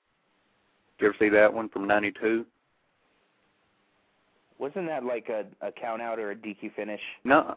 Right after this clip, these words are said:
Speaker 1: no, it was a, it was a
Speaker 2: No?
Speaker 1: pinfall. It, they, it was when Steamboat and Douglas were the tag champs.
Speaker 2: Oh, okay, that was right before they put Pillman and Austin together.
Speaker 1: Yeah.
Speaker 2: <clears throat>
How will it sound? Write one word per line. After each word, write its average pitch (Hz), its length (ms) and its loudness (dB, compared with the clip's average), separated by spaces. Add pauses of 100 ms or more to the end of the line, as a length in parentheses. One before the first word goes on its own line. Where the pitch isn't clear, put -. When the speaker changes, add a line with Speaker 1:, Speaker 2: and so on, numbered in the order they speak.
(120)
Speaker 1:
no, 120 260 4
it 104 120 6
was 120 140 0
a, 95 80 0 (200)
it 117 80 2
was 117 180 0
a - 80 -12
Speaker 2:
No? 101 60 0
Speaker 1:
pinfall. 95 320 8 (300)
It, 117 160 2
they, 120 80 12
it 113 280 4
was 110 120 2
when 110 280 0
Steamboat 110 260 4
and 101 80 0
Douglas 104 280 6
were 98 80 2
the 90 100 0
tag 101 320 8
champs. 98 380 -4 (960)
Speaker 2:
Oh, 113 140 -6
okay, 104 180 -6
that 120 160 -4
was 120 160 -6
right 120 160 -4
before 110 260 -6
they 107 100 -6
put 107 200 -8 (380)
Pillman 107 280 -6
and 95 100 -8
Austin 92 340 -10
together. 78 300 -12 (420)
Speaker 1:
Yeah. 117 300 6 (920)
Speaker 2:
<clears throat> 196 400 -8